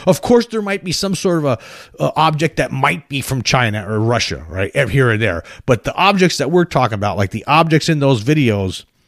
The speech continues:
right, that were, uh, uh, that were the Pentagon admitted to, like those sort of objects, right? They're not from those countries.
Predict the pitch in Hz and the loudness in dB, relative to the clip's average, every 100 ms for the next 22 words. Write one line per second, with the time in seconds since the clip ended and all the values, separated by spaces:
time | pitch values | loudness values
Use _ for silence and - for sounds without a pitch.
0 | _ _ - 95 101 - _ _ - 110 | _ _ -2 0 0 -4 _ _ -2 0
1 | 110 113 104 - 104 95 - - - - | 2 0 -2 -6 -6 -6 -8 -20 -8 -4
2 | 131 120 123 123 120 101 107 110 151 147 | -4 0 0 0 -2 -4 -2 0 0 -2
3 | 127 131 123 131 131 - 101 80 _ - | -4 -6 -4 -4 -4 -6 -10 -10 _ -4
4 | 101 - 180 180 - 139 104 92 95 85 | -2 4 4 4 2 2 2 0 -4 -6
5 | 82 - - 90 90 _ _ _ _ _ | -12 -12 -10 -8 -8 _ _ _ _ _
6 | _ _ _ 285 247 120 113 95 87 - | _ _ _ -2 0 0 -2 -6 -8 -8
7 | 87 - 95 156 | -10 -8 -10 -10